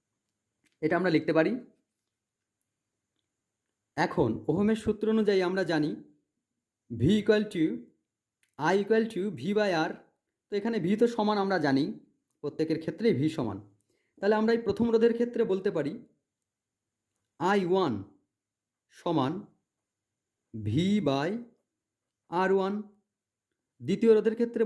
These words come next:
বলতে পারি আই টু সমান V by আর টু, ওহমের সূত্র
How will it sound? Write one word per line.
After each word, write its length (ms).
বলতে 240
পারি 140
আই 80
টু 80
সমান 280
V 120
by 200
আর 220
টু, 100
ওহমের 300
সূত্র 180